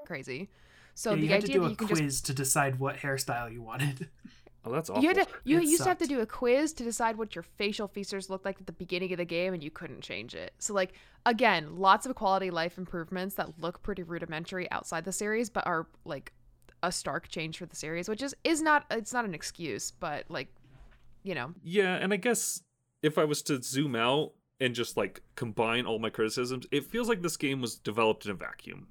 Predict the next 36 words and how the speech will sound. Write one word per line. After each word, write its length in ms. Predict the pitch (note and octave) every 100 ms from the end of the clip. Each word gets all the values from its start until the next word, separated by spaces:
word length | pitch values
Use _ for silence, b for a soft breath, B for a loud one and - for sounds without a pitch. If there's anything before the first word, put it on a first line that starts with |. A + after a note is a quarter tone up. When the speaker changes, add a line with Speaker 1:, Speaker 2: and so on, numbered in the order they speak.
| -
Speaker 3:
almost. 500 | - F#2 E2+ - - - b b b -
Where, 160 | C3
like, 360 | A#2+ A#2+ A2 - - - -
like, 140 | C3+ C3+
sure, 340 | - G#3+ E3+
there 140 | D3
are 20 | C#3
improvements 480 | A#2+ F#3 E3 E3+
based 220 | - C#3 C3
on 60 |
the 100 | A#2
other 140 | A2 B2+
games, 320 | D3+ D#3+ D3+
but 160 | B2
it 80 | A2
feels 200 | - G#3+
like 200 | F3+ C#3
they 100 | C3
weren't 400 | A#2 A2 C3 A#2+ A#2+
looking 320 | A2 - G#2+
at 160 | G#2 -
similar 320 | B2 A2 G#2
games 500 | G#2+ G#2 G2+ - - -
doing 220 | G#2+ G2
similar 360 | - A2 G2+
things 640 | G2 - G2+ G#2+ A#2 - - b b b b b
and 140 | A2+ G#2+
taking 320 | A2+ G2 G#2+
them 160 | G#2
to, 100 | F#2+
into 300 | F#2+ G#2+ G#2+
account 460 | G2+ - G#2 G#2 F2+
during 200 | G#2+ G#2
the 80 | G2
design 340 | F#2+ G2 G2+
process. 580 | G2 A2+ - A#2+ - -